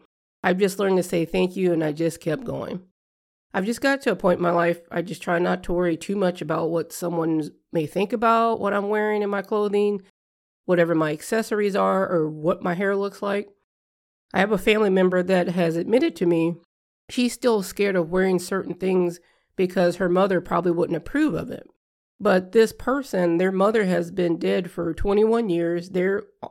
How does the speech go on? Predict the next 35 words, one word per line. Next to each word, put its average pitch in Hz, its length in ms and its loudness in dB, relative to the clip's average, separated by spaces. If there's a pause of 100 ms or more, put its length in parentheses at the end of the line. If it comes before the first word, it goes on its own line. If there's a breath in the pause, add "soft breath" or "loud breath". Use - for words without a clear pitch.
actually 185 400 -2
in 180 200 2
their, 180 440 -2
I - 480 -20
think 226 140 -4
they're 196 140 -2
mid-sixties. 190 880 -2 (640)
And 196 120 0
it 190 120 0
makes 254 260 0
me 196 80 0
sad 202 460 -2
because 185 260 -2
this 190 140 -4
person 202 340 -2
is 165 180 -2
so 226 220 0
afraid 202 380 -2
to 180 80 -2
live 185 180 -2
their 170 100 -2
life 180 320 -2
because 175 480 -2 (440 soft breath)
they're 208 180 4
afraid 196 340 0
of 175 140 0
what 185 220 2
this 185 240 0
deceased 185 600 -4
parent 180 460 0 (140)
would 175 240 -2
still 165 260 0
think 214 300 0
of 156 120 -2
them. 113 300 -10